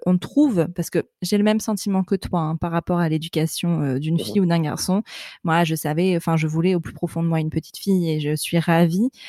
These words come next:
Speaker 1: Euh, mais la raison était que je trouve ça plus simple d'apprendre à une petite fille à se défendre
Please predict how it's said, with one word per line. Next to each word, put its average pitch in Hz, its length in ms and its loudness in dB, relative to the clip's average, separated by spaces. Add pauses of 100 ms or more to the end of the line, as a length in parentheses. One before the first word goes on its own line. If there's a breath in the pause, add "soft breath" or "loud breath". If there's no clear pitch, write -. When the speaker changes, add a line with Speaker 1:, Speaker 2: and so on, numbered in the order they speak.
(340 loud breath)
Speaker 1:
Euh, 180 200 6
mais 180 100 6
la 175 140 6
raison 190 320 4
était 214 640 2 (140)
que 175 580 2
je - 80 -6
trouve - 180 -18
ça 190 140 0
plus 226 220 -4
simple 226 480 0 (100)
d'apprendre 185 480 0
à 165 80 4
une 170 100 2
petite 196 300 0
fille 196 180 0
à 175 60 2
se - 120 -2
défendre 196 760 2